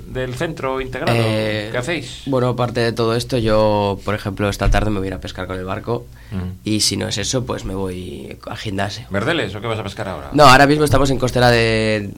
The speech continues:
Speaker 2: de la Sepia. Eh, por ejemplo, ahora es costera de Sepia, luego entre ju-, entre junio, mayo puede ser un poco más la lubina.
Speaker 1: Ujú.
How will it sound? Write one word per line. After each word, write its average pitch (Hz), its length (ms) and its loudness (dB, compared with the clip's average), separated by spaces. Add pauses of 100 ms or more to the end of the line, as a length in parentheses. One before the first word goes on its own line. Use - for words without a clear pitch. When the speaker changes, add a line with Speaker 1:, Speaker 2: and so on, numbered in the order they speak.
Speaker 2:
de 110 240 0
la 107 100 0
Sepia. 120 380 0 (520)
Eh, 104 720 0
por 104 80 -4
ejemplo, 104 280 0
ahora 104 100 2
es 101 160 -2
costera 104 320 -4
de 101 80 0
Sepia, 131 460 4
luego 104 580 2 (520)
entre 101 720 2
ju-, 113 300 2
entre 107 280 0
junio, 117 500 2
mayo 117 400 2
puede 110 160 -2
ser 117 140 -4
un 98 40 -6
poco 107 160 -2
más 110 160 -2
la 110 80 0
lubina. 120 460 2 (180)
Speaker 1:
Ujú. 98 100 -4